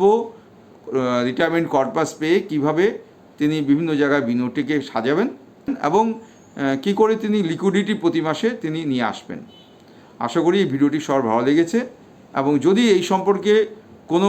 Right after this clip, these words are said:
প্রশ্ন আপনাদের জাগে বা কোথাও যদি আমার কিছু ভুলচুকও হয়ে থাকে, আপনাদের মনে হতে পারে যে আমি কোনো জায়গায় কভার করিনি, আপনারা আমাকে কাইন্ডলি কমেন্ট করে জানান। আমার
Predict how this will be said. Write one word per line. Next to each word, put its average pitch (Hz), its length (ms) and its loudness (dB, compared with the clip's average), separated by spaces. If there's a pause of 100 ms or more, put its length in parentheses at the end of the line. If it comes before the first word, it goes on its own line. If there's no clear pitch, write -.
(120)
প্রশ্ন 165 300 -2 (140)
আপনাদের 165 340 0
জাগে 135 380 0
বা 143 240 0
কোথাও 156 360 0
যদি 160 280 2 (480)
আমার 139 300 0
কিছু 143 240 -4
ভুলচুকও 190 540 0
হয়ে 196 180 6
থাকে, 170 180 2
আপনাদের 147 380 2
মনে 147 200 0
হতে 151 240 0
পারে 135 220 0 (440)
যে 139 100 0
আমি 147 160 0
কোনো 147 220 -2
জায়গায় 135 300 0
কভার 139 240 0 (120)
করিনি, 175 320 2 (420)
আপনারা 139 320 0 (120)
আমাকে 117 220 -2 (120)
কাইন্ডলি 117 300 -2 (160)
কমেন্ট 143 300 2
করে 117 220 -2
জানান। 90 300 -8 (1500)
আমার 151 320 2